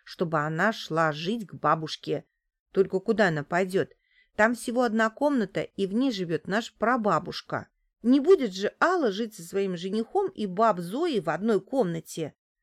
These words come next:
«Разумеется», поддакнула я. «Значит, твоя мама и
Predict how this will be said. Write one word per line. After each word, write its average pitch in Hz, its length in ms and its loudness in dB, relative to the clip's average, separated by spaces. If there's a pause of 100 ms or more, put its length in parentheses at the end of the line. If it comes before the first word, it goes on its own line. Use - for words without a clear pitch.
(460)
«Разумеется», 196 1200 2 (180)
поддакнула 165 640 -4
я. 160 340 -4 (280)
«Значит, 254 480 0
твоя 240 320 2
мама 233 360 2
и 220 300 -2